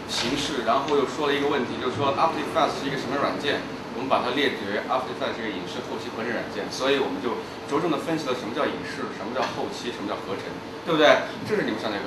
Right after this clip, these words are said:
需要掌握的知识。然后呢，我们知道了一些电视所使用的基本的概念问题，因为我们知道从这一刻起，我们开始打交道的对象是电视机了，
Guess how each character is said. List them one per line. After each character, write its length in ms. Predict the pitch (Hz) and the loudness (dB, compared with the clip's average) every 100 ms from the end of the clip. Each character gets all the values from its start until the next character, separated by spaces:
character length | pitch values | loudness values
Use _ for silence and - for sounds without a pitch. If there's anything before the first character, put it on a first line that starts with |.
| 92 | -4
需 80 | 92 | -4
要 80 | |
掌 80 | 87 | -4
握 80 | - | -6
的 80 | - - | -8 -8
知 80 | |
识。 80 | - - - - - | -10 -10 -10 -8 2
然 160 | 196 240 | 4 6
后 80 | 202 | 6
呢， 240 | 170 - - 110 | 6 4 -6 -4
我 80 | |
们 160 | 120 147 | 0 0
知 160 | 156 160 | 0 4
道 160 | 151 | 4
了 80 | 135 | 4
一 80 | 139 | 2
些 560 | 131 147 147 147 139 - - - 190 | -2 0 2 2 -2 -6 -10 -4 4
电 240 | 160 135 | 4 4
视 320 | - 143 131 | 0 -2 -2
所 320 | - 117 123 | -2 0 0
使 160 | 117 113 | 0 -2
用 80 | 120 | -2
的 160 | 110 | -2
基 160 | - - | -4 -2
本 80 | 104 | -2
的 80 | 104 - - - - 110 | -4 -6 -10 -10 -10 0
概 160 | 156 107 | 2 2
念 80 | 95 | -2
问 160 | 92 | -4
题， 80 | 107 | -4
因 40 | |
为 40 | 107 | -4
我 80 | 92 | -4
们 80 | |
知 80 | 110 | -4
道 160 | 107 - | -4 -4
从 80 | 110 | -4
这 80 | 139 | -4
一 80 | 104 95 | -4 -4
刻 80 | 95 | -8
起， 160 | - | -8
我 80 | 85 | -8
们 80 | - 107 | -8 -8
开 80 | |
始 80 | 98 98 | -8 -6
打 80 | 85 | -4
交 160 | 101 | -4
道 80 | 101 | -4
的 80 | 95 | -6
对 80 | 101 | -6
象 160 | - | -6
是 80 | - | -8
电 160 | 113 - | -6 -6
视 160 | - | -8
机 160 | - | -6
了， 80 | 107 | -6